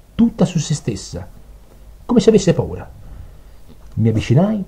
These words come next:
e le afferrai per le s-, e, e, e, e, e mi avvicinai e l'afferrai per le spalle.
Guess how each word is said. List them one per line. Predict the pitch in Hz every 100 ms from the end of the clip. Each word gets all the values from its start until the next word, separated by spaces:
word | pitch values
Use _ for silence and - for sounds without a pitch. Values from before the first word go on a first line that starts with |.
| - - - - - -
e | 107
le | 107 101
afferrai | - 110 127 131
per | 120
le | 120
s-, | -
e, | 127 -
e, | 123 107 -
e, | 113
e, | 113 101 95
e |
mi | 98
avvicinai | 95 110 135 190 208
e | 123
l'afferrai | 110 - - 139 143
per | 117
le | 113
spalle. | - 113 120 - -